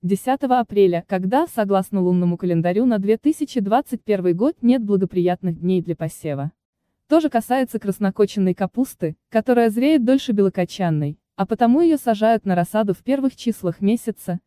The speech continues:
как только почва прогреется до семи-десяти си. На заметку.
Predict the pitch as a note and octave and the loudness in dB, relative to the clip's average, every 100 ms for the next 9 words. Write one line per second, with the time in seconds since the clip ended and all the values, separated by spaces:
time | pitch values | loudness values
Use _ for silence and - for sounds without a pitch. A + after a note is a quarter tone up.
0 | _ C#4+ C#4+ E4+ E4 C#4+ B3+ - F#3 D#3+ | _ -6 0 0 0 -2 -2 -2 -4 -4
1 | E3+ E3+ E3 - D#3+ E3 - F3+ A#3 A3+ | -2 2 2 0 -2 -2 -2 0 0 0
2 | G3 - E3+ - D3+ - _ _ _ - | -4 -6 -10 -6 -6 -6 _ _ _ -20
3 | - D4 E4+ _ _ _ - C#4 D4 C4 | -2 0 0 _ _ _ 2 2 4 2
4 | F#3 - - D#3 | 0 -4 -10 -10